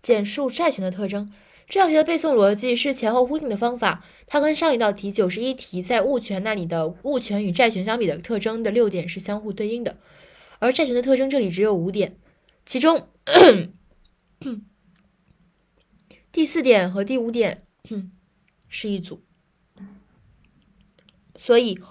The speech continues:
我们重点记的是第一点、第二点和第三点。第一点是在权利的性质上，债权为请求权；第二点是在权利的客体上，债权为相对权；第三点是在权利的发生上，债权具有任意性。然后最后，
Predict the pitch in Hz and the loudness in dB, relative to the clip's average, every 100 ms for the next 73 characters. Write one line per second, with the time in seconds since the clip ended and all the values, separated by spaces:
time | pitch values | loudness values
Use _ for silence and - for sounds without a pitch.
0 | - - 190 196 269 226 185 233 214 202 | -16 -6 -2 0 2 2 2 0 0 0
1 | 208 202 220 233 233 160 202 233 208 165 | -2 -6 -6 -2 -2 -2 -2 -2 -2 -4
2 | 165 185 226 240 240 - _ _ - _ | -6 -8 -8 -6 -6 -8 _ _ -20 _
3 | _ 330 359 302 214 190 - 214 247 220 | _ 0 6 10 8 6 0 4 6 4
4 | 226 202 240 240 226 226 330 220 180 185 | 0 -2 4 6 6 2 -6 -4 0 0
5 | 170 170 _ - 254 226 196 196 202 185 | 0 -4 _ 0 2 2 2 2 0 -6
6 | 170 180 190 170 170 - _ - 330 277 | -2 -2 0 -2 -4 -12 _ 2 4 4
7 | 226 202 247 240 226 233 262 262 311 202 | 2 2 2 2 2 0 0 0 -2 -2
8 | 170 196 185 - _ - 294 247 214 202 | -4 -4 -4 -8 _ -4 -2 0 -2 -2
9 | 208 262 330 320 202 180 170 - - - | -2 -2 0 0 0 -2 -6 -8 -20 -16
10 | - 277 330 330 220 208 240 220 202 226 | -6 -2 0 2 0 2 2 0 -2 -4
11 | 226 285 294 311 311 240 180 - _ - | 0 0 0 -2 -2 -2 -4 -10 _ -4
12 | 285 240 214 185 220 269 190 302 240 180 | 0 2 4 4 6 4 4 2 0 -4
13 | - 180 180 - _ _ - 240 262 339 | -8 -8 -10 -16 _ _ -2 0 2 0
14 | 269 277 | 2 2